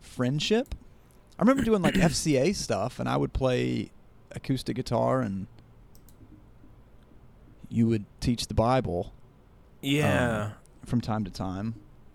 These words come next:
Speaker 2: Yeah, I don't know. I, I think it was more like an underlying, like, you know, like you said, you're only allowed to really be good friends with your church people. <laughs>
Speaker 1: Right, right.
Speaker 2: Um,
Speaker 1: Well, everybody
Speaker 2: and so,
Speaker 1: else is
Speaker 2: like,
Speaker 1: temporary anyways.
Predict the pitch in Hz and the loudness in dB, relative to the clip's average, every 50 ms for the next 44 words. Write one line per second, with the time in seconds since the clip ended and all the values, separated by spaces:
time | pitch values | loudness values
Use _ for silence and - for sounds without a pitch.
0 | - - - - - - - - - - - - - - - - - - - 180 | -20 -20 -20 -20 -20 -20 -20 -20 -20 -20 -20 -20 -20 -20 -20 -20 -20 -10 -2 0
1 | 294 254 240 214 - - 277 320 302 220 165 147 147 151 160 175 - 175 185 220 | 2 2 2 2 2 0 0 0 0 0 2 2 4 4 2 2 2 2 2 2
2 | 214 - - - - - - - - - 196 - 302 302 240 190 185 180 165 180 | 2 -2 -12 -20 -20 -20 -20 -4 2 2 2 4 2 -2 -2 0 0 0 2 2
3 | 180 175 165 156 143 143 135 139 123 - - 123 139 131 135 131 123 117 113 117 | 2 4 4 6 4 4 2 0 -4 -2 -2 0 2 4 4 4 4 4 2 2
4 | 113 110 110 107 104 98 101 104 107 101 - - - 123 117 107 104 - - - | 4 2 2 2 0 0 -2 -4 -6 -8 -10 -12 -6 -2 -2 -2 -2 -4 -8 -16
5 | - - - - - - - - - - - - - - - - 160 156 139 123 | -20 -20 -20 -20 -20 -20 -20 -20 -20 -20 -20 -20 -20 -20 -6 -2 2 2 4 4
6 | 131 139 123 131 127 - 139 113 107 113 139 147 147 147 156 151 143 131 127 123 | 2 0 0 -2 -2 0 0 -2 0 -2 0 2 2 2 2 2 2 2 4 4
7 | 123 120 127 127 117 127 123 117 110 123 131 135 131 117 113 107 98 95 107 107 | 4 4 4 2 2 -2 -2 -2 -2 -2 -2 0 0 0 -2 -2 -4 -6 -6 -6
8 | 101 107 107 107 98 - - 113 98 98 104 104 104 101 95 98 101 98 98 95 | -4 -2 -2 -2 -2 -2 -4 -4 -2 -2 -4 -4 -6 -6 -6 -6 -4 -4 -4 -4
9 | - - - - - - - - - - - - - - - - - - - - | -6 -12 -18 -20 -20 -20 -20 -20 -20 -20 -20 -20 -20 -20 -20 -20 -20 -20 -20 -20
10 | - - - - - - - 117 107 - - 143 135 127 - - - - 95 90 | -20 -20 -20 -20 -20 -12 -10 -10 -6 0 2 2 2 2 0 -6 -8 -8 -8 -8
11 | - 92 101 110 107 - - - - - - 123 180 - 80 - - - - - | -6 -6 -4 -4 -6 -8 -12 -12 -8 -4 2 4 4 4 4 -2 -10 -18 -18 -12
12 | - 120 107 87 - - - - 131 135 123 117 110 110 104 101 101 98 - - | -8 -8 -8 -8 -10 -14 -8 -2 0 2 2 2 2 0 -2 -2 -6 -8 -10 -14
13 | - - - - - 160 175 185 185 127 - 151 139 131 123 127 117 107 110 104 | -20 -20 -16 -2 0 2 4 4 4 4 4 4 4 6 4 4 4 4 2 0
14 | 104 110 123 120 - 92 87 85 87 90 87 90 95 95 90 87 80 82 87 85 | 2 2 4 4 4 2 2 -4 -8 -10 -8 -8 -8 -8 -8 -10 -10 -12 -12 -10
15 | 85 - - | -10 -10 -10